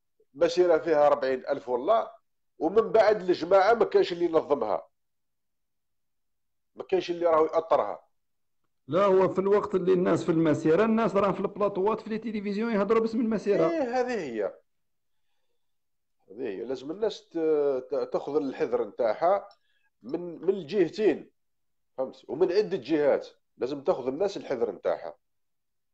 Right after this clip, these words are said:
Speaker 1: فهمت؟ أنا شخصيًا، أنا،
Speaker 2: لا،
Speaker 1: آه،
Speaker 2: لا،
Speaker 1: ما
Speaker 2: والله
Speaker 1: نقدرش
Speaker 2: شخصيًا
Speaker 1: نمشي
Speaker 2: غير
Speaker 1: مع ناس
Speaker 2: ندعو من
Speaker 1: هكذا
Speaker 2: هذا
Speaker 1: لو كان
Speaker 2: المنبر،
Speaker 1: كلش
Speaker 2: ندعو الناس
Speaker 1: نعرفهم.
Speaker 2: اللي راهي تشارك في المسيرات. قلت لك أنا نور الدين خويا من هذا المنبر، أنا شخصيًا ندعو الناس اللي راهي تشارك في هذه المسيرات، والله اللي راهي تكتب في هذا السياق،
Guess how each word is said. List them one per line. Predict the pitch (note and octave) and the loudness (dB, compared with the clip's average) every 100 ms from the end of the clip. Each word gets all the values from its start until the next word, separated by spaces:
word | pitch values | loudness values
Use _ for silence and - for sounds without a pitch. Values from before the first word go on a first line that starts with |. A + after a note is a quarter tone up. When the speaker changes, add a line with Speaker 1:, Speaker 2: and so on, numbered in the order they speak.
| _ _ - | _ _ -6
Speaker 1:
فهمت؟ | A2+ - | -6 -6
أنا | - A2+ C#3 | -2 0 0
شخصيًا، | C#3 B2 - A2+ D3 F#3 - | -2 -10 -8 -4 -4 -6 -4
أنا، | G#2+ G#2+ B2+ C3+ - - _ _ _ _ _ - | -2 0 2 2 0 -8 _ _ _ _ _ -8
Speaker 2:
لا، | B2+ | 0
Speaker 1:
آه، | G#2+ | 2
Speaker 2:
لا، | - | 4
Speaker 1:
ما | - | 4
Speaker 2:
والله | B2+ - D#3+ | 4 4 2
Speaker 1:
نقدرش | D#3+ | 2
Speaker 2:
شخصيًا | - E3+ D#3+ | 2 0 -2
Speaker 1:
نمشي | D#3 | 0
Speaker 2:
غير | D3 | 4
Speaker 1:
مع | C3+ C#3+ | 6 8
ناس | D#3 C#3+ D3+ | 6 4 2
Speaker 2:
ندعو | |
من | D3+ | 2
Speaker 1:
هكذا | C#3 | 4
Speaker 2:
هذا | C3+ | 4
Speaker 1:
لو | C#3 | 4
كان | C3+ | 4
Speaker 2:
المنبر، | B2+ B2+ | 4 2
Speaker 1:
كلش | D3+ D3 | 2 2
Speaker 2:
ندعو | B2+ | 4
الناس | A2+ A2 | 6 6
Speaker 1:
نعرفهم. | C#3+ | 2
Speaker 2:
اللي | D3 D3+ | 0 2
راهي | D3+ C#3+ | 2 0
تشارك | - D#3+ D3+ | 0 0 0
في | - | -4
المسيرات. | D3+ D3+ C#3 D3 D3 G#3 - _ _ _ _ _ _ _ _ _ - | -6 -6 -4 -4 -2 -4 -6 _ _ _ _ _ _ _ _ _ -14
قلت | C3+ | -8
لك | D#3+ E3+ | -6 0
أنا | E3 | 0
نور | E3 | 0
الدين | D3+ E3 D#3+ | 0 0 0
خويا | D#3+ D#3 | 0 2
من | D#3 | 0
هذا | E3 | 0
المنبر، | D3 D#3 D#3 D#3 | 0 -2 0 0
أنا | D3+ D3 | 0 -2
شخصيًا | C3+ - D#3+ | -6 -4 -2
ندعو | D#3 D3+ C#3 C#3+ | 0 -2 -4 -4
الناس | C3+ C3+ D#3+ D#3+ | -2 -2 -2 -2
اللي | D#3 | -2
راهي | D3 C#3 | -2 -2
تشارك | - D3 C3+ | -4 -4 -4
في | C#3+ | -6
هذه | C#3+ | -4
المسيرات، | C#3 C#3+ C#3+ C#3+ C#3+ C3 | -2 -4 -4 -4 -2 -4
والله | C3+ C3 | -4 -2
اللي | C3+ | -2
راهي | C#3 C3 | -2 -2
تكتب | B2+ D#3 - B2+ | -4 -10 -10 -6
في | C3 | -4
هذا | C3+ | -4
السياق، | C3 - C#3+ F#3 | -6 -10 -6 -6